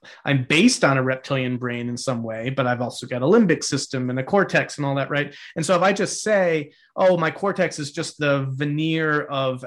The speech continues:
abstract thought on my true reptilian brain," I'm making a mistake in how I essentialize what I am. And this is a critique that I see cropping up a little bit in some of these psychoanalytic dark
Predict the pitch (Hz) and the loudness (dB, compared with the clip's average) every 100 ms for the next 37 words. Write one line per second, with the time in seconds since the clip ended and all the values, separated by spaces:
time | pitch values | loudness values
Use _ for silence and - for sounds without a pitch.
0 | - 143 139 147 123 - 143 135 123 147 | -4 -4 -4 -8 -8 -4 -2 0 -2 -4
1 | 143 139 127 - - 151 151 143 127 123 | -2 -2 -4 -8 -8 -2 0 0 -2 -8
2 | _ - 147 - - 151 127 120 202 214 | _ -10 -10 -8 -4 -2 -2 -4 -2 0
3 | 156 135 - _ - 185 214 294 294 196 | 0 -4 -10 _ -6 -2 2 0 0 -2
4 | 151 139 - 226 202 131 - - 151 139 | -4 -6 -8 -4 -4 -4 -10 -8 -4 -2
5 | 170 160 143 131 127 143 - 175 170 - | 0 2 0 0 -6 -12 -4 -2 -2 -2
6 | 143 127 120 117 - 135 131 123 123 113 | 0 0 -2 -6 -8 -4 -2 -2 -4 -6
7 | 113 - - - - - 160 156 151 147 | -12 -20 -20 -20 -20 -6 2 4 4 2
8 | - 170 233 277 254 - 190 196 190 185 | -2 0 0 2 0 0 -4 -2 -4 -2
9 | 160 156 151 147 - 196 190 - 185 175 | 0 0 0 -4 -6 -4 -6 -2 0 0
10 | 175 170 165 165 170 165 170 - 143 165 | -2 -4 -4 -4 -4 -2 -4 -4 -8 -6
11 | 156 151 156 151 143 - - 151 151 147 | -6 -2 -2 -2 -6 -10 -6 -6 -4 -6
12 | 147 143 147 143 143 - 143 143 | -4 -4 -4 -6 -8 -8 -8 -8